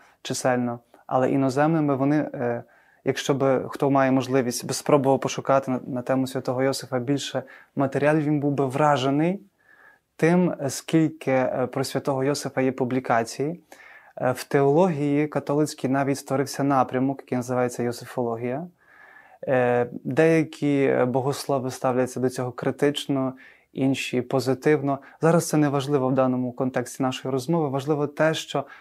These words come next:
про святого Йосифа написані томи. І коли, е, ти с-, зустрічаєшся з цією літературою і бачиш там твори і,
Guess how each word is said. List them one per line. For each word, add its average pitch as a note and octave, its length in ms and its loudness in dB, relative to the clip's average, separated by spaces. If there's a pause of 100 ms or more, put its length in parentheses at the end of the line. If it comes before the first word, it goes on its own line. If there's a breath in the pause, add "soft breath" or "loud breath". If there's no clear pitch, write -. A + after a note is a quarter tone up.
(180 loud breath)
про C#3+ 140 0
святого D3 420 -4
Йосифа D3 380 -4
написані C3+ 500 0
томи. C3+ 500 0 (680 soft breath)
І - 100 0
коли, D#3 800 4
е, C3+ 520 4 (200)
ти E3 100 4
с-, - 300 -4 (120)
зустрічаєшся D3+ 920 0
з C#3 100 -6
цією D3+ 240 2
літературою C3+ 920 0
і C#3+ 120 -4
бачиш C#3 500 0
там C3 520 0 (400 loud breath)
твори C3 800 2
і, C3+ 180 0